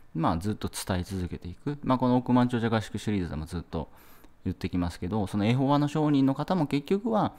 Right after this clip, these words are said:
まあ、いろいろやってるけど、やっぱお金の問題っていうのはあったからこそ、僕のところに行き着いたっていうところもあるだろうし。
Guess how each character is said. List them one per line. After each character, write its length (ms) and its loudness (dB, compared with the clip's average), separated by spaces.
ま 80 0
あ、 20 4
い 60 4
ろ 100 2
い 20 0
ろ 60 2
や 60 2
っ 80 -6
て 100 0
る 60 0
け 100 0
ど、 200 2
や 100 -2
っ 20 -2
ぱ 100 0
お 40 0
金 160 2
の 100 4
問 180 2
題 120 2
っ 40 -2
て 140 -4
い 20 0
う 40 2
の 80 2
は 200 0
あ 40 2
っ 120 -2
た 100 -2
か 120 -2
ら 80 -2
こ 120 -6
そ、 200 2
僕 220 0
の 80 2
と 80 -8
こ 60 0
ろ 40 0
に 80 0
行 40 -6
き 80 -14
着 100 -8
い 40 -6
た 100 -6
っ 20 -6
て 100 -10
い 20 -10
う 20 -12
と 80 -6
こ 40 -2
ろ 80 -4
も 40 -4
あ 60 -2
る 60 -4
だ 100 -8
ろ 100 -6
う 40 -4
し。 260 -6